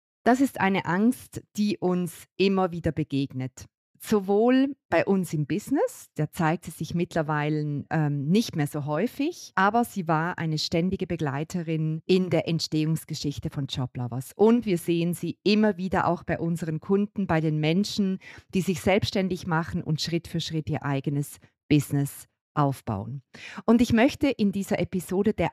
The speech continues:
Angst von der Si-, von der Sichtbarkeit einfach mal ein bisschen auf den Zahn fühlen.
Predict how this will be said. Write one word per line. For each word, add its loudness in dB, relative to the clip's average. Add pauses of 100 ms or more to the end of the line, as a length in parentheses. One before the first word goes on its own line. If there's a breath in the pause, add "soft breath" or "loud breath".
Angst 2
von 0
der 0
Si-, -8
von -2
der -2
Sichtbarkeit -6 (340 soft breath)
einfach 2
mal 0
ein 0
bisschen 0
auf 0
den -2
Zahn -4
fühlen. -8